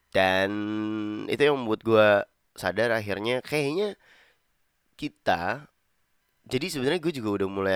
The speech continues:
agak-agak stres juga kan, maksudnya dengan konsumsi rokok gue yang naik. Gue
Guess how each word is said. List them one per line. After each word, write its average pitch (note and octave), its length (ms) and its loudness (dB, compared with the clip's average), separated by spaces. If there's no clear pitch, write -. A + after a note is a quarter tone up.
agak-agak F#2 720 0
stres A#2 400 -6
juga C#3+ 240 0
kan, F#2+ 160 -4
maksudnya G#2+ 320 -4
dengan F#2+ 80 -4
konsumsi G2+ 400 -6
rokok G2 240 -6
gue G2 100 -4
yang G2 60 -6
naik. G#2 220 -4
Gue C#3 100 -18